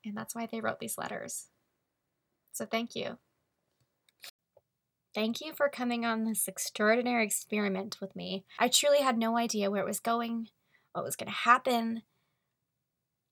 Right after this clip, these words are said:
I didn't even know who was gonna send things in and the letters that would appear in this little Google form.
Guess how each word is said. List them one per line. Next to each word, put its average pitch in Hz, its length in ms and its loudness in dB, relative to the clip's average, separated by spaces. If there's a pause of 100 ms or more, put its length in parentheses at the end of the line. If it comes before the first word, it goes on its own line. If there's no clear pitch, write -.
(500)
I 233 160 0
didn't 226 260 -2
even 247 260 0
know 247 400 2
who 247 220 -2
was 254 200 0
gonna 226 180 -2
send 214 380 0
things 214 320 -2
in 208 440 2
and 202 400 -2 (460)
the 214 100 2
letters 208 560 4
that 196 280 -2 (260)
would 220 240 2 (260)
appear 269 600 8
in 247 260 6
this 233 360 4
little 226 360 0
Google 226 400 0
form. 190 540 -2